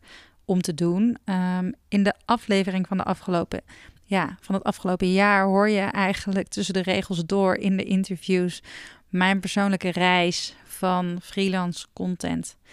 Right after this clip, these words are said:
en podcastmaker tot de stappen die ik nu zet en wie ik nu ben. Als je meer wil weten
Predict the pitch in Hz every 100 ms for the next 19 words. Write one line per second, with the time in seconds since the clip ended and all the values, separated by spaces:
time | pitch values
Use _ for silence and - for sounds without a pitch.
0 | - - _ _ 185 180 196 190 - 165
1 | - 170 165 - 170 165 - 185 - 170
2 | - - - 156 170 160 - 170 - 170
3 | - 190 175 165 165 170 165 170 185 247
4 | - _ - - - - - 208 220 247
5 | 269 254 233 233 233 214 214